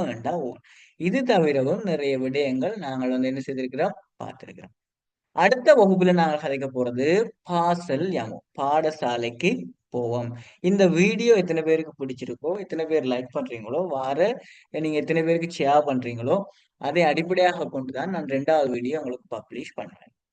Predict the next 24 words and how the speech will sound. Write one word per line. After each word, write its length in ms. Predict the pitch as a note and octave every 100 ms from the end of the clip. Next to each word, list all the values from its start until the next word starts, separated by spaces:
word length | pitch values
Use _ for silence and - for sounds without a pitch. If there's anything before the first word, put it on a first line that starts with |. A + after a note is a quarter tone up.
| _
ரைட்? 260 | C#3 E3 - - _ _
So, 160 | - D3 F#3+ - - -
அதனால 480 | C3+ F3 E3+ - B2 G3
முடிஞ்ச 340 | F3+ D3 D#3+ D#3+
வரைக்கும் 340 | C3 B2+ B2+
இந்த 160 | E3 C3
வீடியோ 380 | B2 B2+ C3 D3+
ஷேர் 300 | - B2 A#2+
பண்ணுங்க, 300 | A#2+ A#2 B2+
உங்களோட 260 | E3+ C3+ B2+
ஃப்ரெண்ட்ஸ் 360 | - A#2+ B2 A#2
ஆகளுக்கு 400 | A2 A2 - F3
குரூப்புல 440 | E3 B2+ B2 B2 A#2
போடுங்க, 360 | A#2+ A2 A2 C#3 F#3+ - - _ -
சப்ஸ்கிரைப் 580 | D#3+ D#3 - F3+ D#3
பண்ணுங்க. 340 | C3 A#2+ A2+ C3 F3 -
ரைட்? 320 | - D#3+ F3+ - - -
Thank 220 | D3+ D#3+
you 100 | F#3+
so 180 | F#3+ D#3
much 240 | D3 D3
ළමයි. 340 | C#3 C3 D3 G#3+ B3 - _ _ _ _ -
ஆ, 80 | D3 D3 C#3+ C#3+ D3
ස්තුති. 460 | D3 - F3+ D#3+